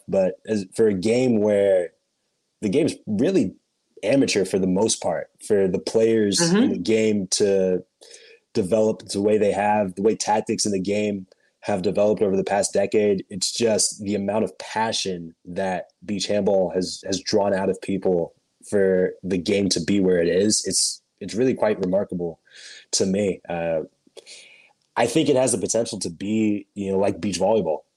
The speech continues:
Speaker 1: you know, and, uh, on, on the topic of beach volleyball, you know, the mecca of beach volleyball,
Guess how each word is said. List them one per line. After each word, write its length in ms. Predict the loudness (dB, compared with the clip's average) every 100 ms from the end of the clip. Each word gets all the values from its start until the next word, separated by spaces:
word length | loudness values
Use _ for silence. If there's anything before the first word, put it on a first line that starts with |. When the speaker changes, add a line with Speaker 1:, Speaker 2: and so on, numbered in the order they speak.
| _ _ -12
Speaker 1:
you 160 | -8
know, 320 | -4 -2 -2
and, 300 | -2 -2 -2 -2 0
uh, 280 | 0 0 -2 -6 -6
on, 280 | -2 0 0 0
on 100 | 0
the 60 |
topic 340 | 2 2 0 0
of 140 | 0
beach 240 | 0 0
volleyball, 640 | 0 2 2 2 2 2 0 _
you 140 | -4
know, 60 | -2
the 100 | 0
mecca 420 | 2 2 2 0 0
of 180 | -4
beach 200 | -2 -2 0
volleyball, 640 | 2 2 0 0 -2 -4